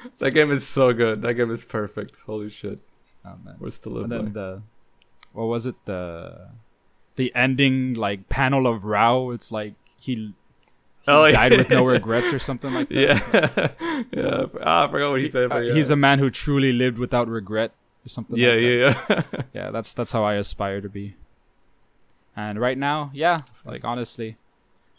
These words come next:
Speaker 2: like, at the time, sure, like,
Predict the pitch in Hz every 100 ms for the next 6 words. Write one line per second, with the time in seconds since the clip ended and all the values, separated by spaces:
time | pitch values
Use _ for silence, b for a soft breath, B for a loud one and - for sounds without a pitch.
0 | - 117 110 131 139 135 - 143 156 143
1 | 131 131 123 - 120 120 127 123 123 123
2 | 107